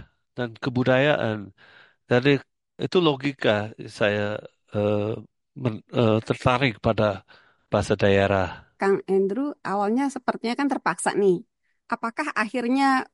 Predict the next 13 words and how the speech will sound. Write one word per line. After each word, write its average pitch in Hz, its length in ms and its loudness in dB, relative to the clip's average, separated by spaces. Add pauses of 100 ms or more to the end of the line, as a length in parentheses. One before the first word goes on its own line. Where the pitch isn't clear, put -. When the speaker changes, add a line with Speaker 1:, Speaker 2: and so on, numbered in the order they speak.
(140)
Speaker 2:
betul-betul 214 640 -2
jatuh 196 280 -2
cinta 190 440 2
pada 214 640 -2 (640)
bahasa 196 640 0
Sunda 202 560 0
ini, 247 400 -4
bukan 202 400 -2
hanya 196 480 2 (560)
kesenian 196 880 0 (240)
musik, 247 720 -6 (240)
wayang 180 320 4
golek, 226 480 0